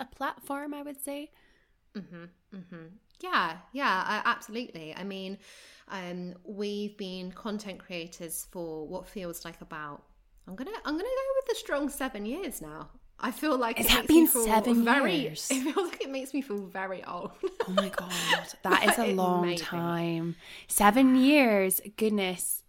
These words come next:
Speaker 1: I don't know. I don't know if, yeah, I don't know if that's a great thing. <laughs>
Speaker 2: <laughs> I
Speaker 1: As you
Speaker 2: don't know.
Speaker 1: say.
Speaker 2: Do you know what? I feel like it shows strength of character for sticking at it.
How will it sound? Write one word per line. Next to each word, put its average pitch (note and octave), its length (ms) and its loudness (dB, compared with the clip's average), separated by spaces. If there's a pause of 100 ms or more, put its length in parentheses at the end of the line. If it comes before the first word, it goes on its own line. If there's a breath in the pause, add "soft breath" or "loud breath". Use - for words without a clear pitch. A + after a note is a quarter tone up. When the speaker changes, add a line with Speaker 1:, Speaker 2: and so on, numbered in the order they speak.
(220)
Speaker 1:
I A3 80 2
don't A#3 180 2
know. G#3+ 440 2
I G#3+ 60 -4
don't C4+ 140 0
know A#3 180 0
if, A3 120 -8
yeah, A3 300 6
I G3+ 40 0
don't A#3 140 -2
know B3 60 0
if B3 40 -10
that's - 220 -4
a - 20 -4
great A3 380 -2
thing. F3 360 -2
<laughs> - 180 0
Speaker 2:
<laughs> - 100 2 (240)
I F#4+ 560 10 (240)
Speaker 1:
As B4 160 12
you C4 100 8
Speaker 2:
don't A#4+ 160 8
know. C#4 200 8
Speaker 1:
say. - 280 -2
Speaker 2:
Do D#4+ 120 -2
you D#4+ 40 0
know E4+ 240 2
what? D4+ 160 6
I C#4 60 0
feel C#4+ 260 -4
like A3+ 440 0
it - 160 -6
shows G3+ 680 -6
strength C4+ 400 -6
of - 200 -16
character F#3+ 560 -6
for - 80 -16
sticking F#3+ 420 -12
at D#3+ 140 -10
it. D3 160 -14